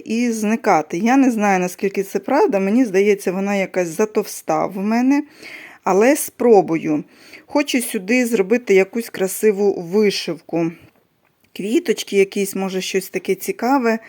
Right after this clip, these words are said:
Це для мене буде вперше, і я думаю, мені буде цікаво. Не знаю, чи підійде мені ця тканина, буду дивитися. Якщо ви колись користувалися цією тканиною, то підкажіть, будь ласка, вона дійсно розтає у воді,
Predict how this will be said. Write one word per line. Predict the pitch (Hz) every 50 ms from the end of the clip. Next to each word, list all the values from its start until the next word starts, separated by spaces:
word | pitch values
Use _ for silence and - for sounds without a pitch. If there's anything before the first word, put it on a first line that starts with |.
| - - - - - _
Це | - - 202
для | 180 190 185
мене | 185 190 190 190
буде | 175 185 175 190
вперше, | 185 175 - _ - 254 330 466 466 - - - 240 226 - -
і | - 202 214 226
я | 240 240 240 214 180 185
думаю, | 175 190 220 226 220 202 190
мені | 190 185 190 196
буде | 190 180 175 185 185
цікаво. | - - - 196 - - - - - 196 - - - - - - - _
Не | 220 247
знаю, | 247 240 254 247 214 190 185
чи | - - -
підійде | - 208 185 214 226 180 214 202
мені | 202 202 202 202 196
ця | - - 202
тканина, | - - - 220 226 254 302 466 440 370 269
буду | 185 220 220 190 196
дивитися. | 180 202 196 185 214 269 302 - 269 247 247 - - 226 220 226 - - - - - - - _
Якщо | 202 202 - - - - 240 269 262
ви | 220 214 240 240 233
колись | - 214 214 214 226 226 214 -
користувалися | - 214 196 208 - - 214 202 214 202 196 196 196 - 208 196
цією | 196 - - 196 196 196 190 190
тканиною, | 190 190 - - 208 202 226 269 311 427 370 294 233 220
то | 214 - 214
підкажіть, | - - 214 - - 214 214 247 247 240 208
будь | 190 190 -
ласка, | 196 190 180 185 - - 185
вона | 170 185 185 185
дійсно | 185 180 247 294 - - - 233 208
розтає | 202 202 - - - 190 190 180 180 180
у | 175 - 196 175
воді, | 160 160 180 175 151 160 170 180 175 165